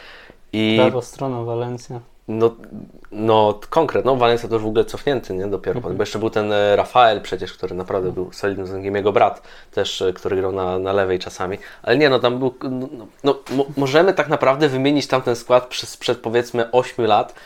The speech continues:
Speaker 1: który grał i to nie jest problem. Możemy być jak Tomasz Hajto w tej
Speaker 2: Tak.
Speaker 1: chwili, tak?
Speaker 2: Kaiserslautern.
Speaker 1: <laughs> I wymienić ten skład z sezonu, powiedzmy,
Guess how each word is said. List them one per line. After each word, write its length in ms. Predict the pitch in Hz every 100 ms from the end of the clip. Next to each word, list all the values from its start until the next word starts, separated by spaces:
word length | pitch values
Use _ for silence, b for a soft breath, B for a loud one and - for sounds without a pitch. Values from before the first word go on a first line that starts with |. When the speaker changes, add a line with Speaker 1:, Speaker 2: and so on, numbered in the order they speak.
| B
Speaker 1:
który 280 | - 123 127
grał 300 | 123 110 139
i 100 | 135
to 100 | -
nie 80 | 190
jest 160 | 180
problem. 320 | 147 127 117 104
Możemy 240 | 123 139
być 120 | 131
jak 120 | 139
Tomasz 240 | - 170 -
Hajto 280 | 214 - 120
w 40 |
tej 120 | 113
Speaker 2:
Tak. 100 | 113
Speaker 1:
chwili, 160 | 123 117
tak? 180 | 123 120
Speaker 2:
Kaiserslautern. 800 | 147 160 156 139 139 127 - 113
Speaker 1:
<laughs> 60 | - 139 - 156 - 147 - - - B B B B -
I 80 | 131
wymienić 360 | 135 185 170
ten 140 | - 127
skład 280 | - 123 117
z 40 |
sezonu, 280 | 113 120 120
powiedzmy, 320 | 113 113 110